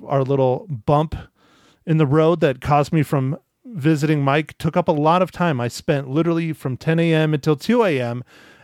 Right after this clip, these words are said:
editing the Ra-, Arizona Rattlers' loss to the <laughs> Massachusetts Pirates in the championship. Mike, just to let you know, the Arizona Rattlers, every year we've had a championship game since basically two thousand and four,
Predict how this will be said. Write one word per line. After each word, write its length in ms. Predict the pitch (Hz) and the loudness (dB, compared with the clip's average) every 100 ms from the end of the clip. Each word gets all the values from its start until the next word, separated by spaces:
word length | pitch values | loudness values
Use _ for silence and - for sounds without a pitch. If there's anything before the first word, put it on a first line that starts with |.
| _ | _
editing 560 | - 190 180 170 165 196 | -2 0 2 0 0 -4
the 220 | 175 160 | -2 -2
Ra-, 280 | 135 123 147 - | 0 2 0 0
Arizona 320 | 160 156 160 | 0 2 2
Rattlers' 480 | 147 143 151 143 - - - | 4 2 2 0 -2 -12 -6
loss 680 | 131 175 190 127 120 - - _ _ - | 0 2 2 0 -6 -12 -14 _ _ -10
to 140 | - 165 | -2 2
the 100 | 160 | 4
<laughs> 0 | |
Massachusetts 800 | - 226 208 - 202 - 156 | 4 2 0 -2 -2 0 -4
Pirates 520 | - 196 190 143 135 - | -2 2 2 2 -2 -6
in 280 | 202 165 | -2 0
the 80 | 156 | 0
championship. 640 | - 170 151 147 - 117 _ - - _ _ _ _ _ | 0 0 0 -4 -6 -10 _ -20 -20 _ _ _ _ _
Mike, 440 | 175 175 170 - _ _ _ _ _ _ _ _ - | 0 0 0 -6 _ _ _ _ _ _ _ _ -12
just 240 | - 185 - | -4 -2 0
to 80 | |
let 240 | 196 208 - | 0 0 -2
you 80 | 214 | 0
know, 320 | 165 131 123 | 0 0 -2
the 260 | 120 156 | -2 -2
Arizona 400 | 151 170 170 190 | 0 0 0 0
Rattlers, 580 | 156 147 151 143 117 107 - | 2 2 0 -2 -6 -6 -4
every 320 | 147 147 180 | -2 0 -2
year 220 | 190 180 | 0 0
we've 180 | 170 165 | 2 2
had 160 | 151 135 | 2 0
a 40 | |
championship 600 | 131 156 147 165 147 160 | 0 -2 0 -2 -2 -4
game 320 | 151 151 139 | 0 0 0
since 240 | 131 - 120 | -4 -8 -4
basically 420 | - 151 160 156 | 0 0 0 -8
two 160 | - 151 | -4 0
thousand 320 | 156 151 156 | 2 2 -2
and 120 | 135 | -4
four, 460 | - 147 160 202 | 0 2 2 2